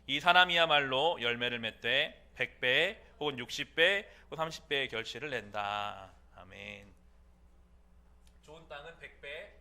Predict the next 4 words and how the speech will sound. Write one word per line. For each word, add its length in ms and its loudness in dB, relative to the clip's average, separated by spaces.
육십 280 -20
배, 340 -12
삼십 280 -20
배의 420 -14